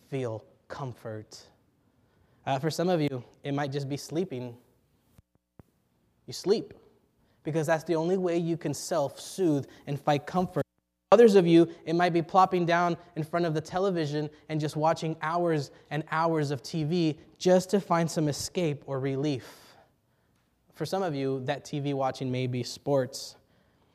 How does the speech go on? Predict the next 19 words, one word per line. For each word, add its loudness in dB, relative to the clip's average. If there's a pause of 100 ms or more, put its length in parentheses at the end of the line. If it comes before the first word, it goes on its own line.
(180)
Uh, 2
for -2
other 6
people, 2
it 4
may 2
just -2
be, 2
like, -2
social -6
networking, -6
right? -4
Facebook, -8
Twitter, -8
MySpace, -8
that -14
kind -10
of -14
stuff. -10